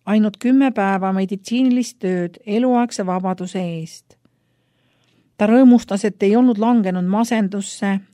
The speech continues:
ega tagasi lükanud võimalust teha oma parim teiste aitamiseks. Kuni vabaks laskmiseni polnud ta aru saanud Jumala meetodist, mis oli andnud talle vangla võtmed. Oma teadmatuses oli ta teisi teeninud, aimamata,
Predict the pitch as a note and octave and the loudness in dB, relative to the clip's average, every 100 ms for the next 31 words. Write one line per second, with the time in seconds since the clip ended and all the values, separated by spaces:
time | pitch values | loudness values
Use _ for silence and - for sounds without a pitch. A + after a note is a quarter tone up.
0 | _ - F#3+ F3+ A#3+ C4 A#3+ A3 G3 A#3 | _ -12 -8 -4 -4 -2 -4 -2 -4 -4
1 | G#3 F#3 F3+ G#3+ C4+ C4 F3 E3+ - G#3+ | -4 -4 -2 0 2 2 -2 -6 -4 -2
2 | A3+ G3 F3 E3+ G3 A3 G3+ E3+ F#3+ G#3 | -2 -2 -4 -4 -2 0 0 -2 -4 -6
3 | - E3+ F#3 F3 - E3+ E3+ - F#3+ - | -8 -6 -6 -8 -10 -10 -8 -10 -16 -18
4 | - _ _ _ _ _ _ _ _ _ | -20 _ _ _ _ _ _ _ _ _
5 | _ _ _ _ _ _ _ _ - A#3+ | _ _ _ _ _ _ _ _ 0 4
6 | A#3+ D4 C#4+ - - A#3+ - - F#3+ G3+ | 4 2 0 -2 -2 -2 -2 -6 -4 0
7 | G3 F#3 A#3+ A#3+ - F#3+ A#3+ G#3+ G3 G3+ | -2 0 0 0 0 -2 -2 -2 -2 -2
8 | G#3 E3+ B3 A#3 E3 F#3 B3 B3 G3 F#3 | -4 -2 0 0 -2 0 0 0 -4 -6
9 | G3 - - F#3+ - F3+ F3 F#3+ A#3+ A#3 | -8 -8 -6 -6 -4 -4 -2 0 2 0
10 | A#3 E3+ F3+ G#3 F#3 F#3 G3 G3 F#3 F3+ | -2 -6 -4 -4 -2 -4 -4 -4 -6 -8
11 | _ - E3+ F3+ _ _ _ _ _ _ | _ -14 -12 -14 _ _ _ _ _ _
12 | _ _ _ _ _ _ _ A#3+ B3 G#3+ | _ _ _ _ _ _ _ 2 4 4
13 | B3 A#3+ A3 G#3+ A3 G3+ G#3 G#3 A#3 A3+ | 2 4 2 0 -2 -4 -4 -4 -2 -2
14 | G3 F#3 B3+ G#3+ F3 - A#3 A#3 G#3 F#3+ | -2 -2 -2 -2 -4 0 2 2 2 0
15 | F#3 A3+ A#3+ G#3 G3+ G3 G3 _ G3+ G3+ | -2 0 2 2 0 -2 -4 _ -6 -6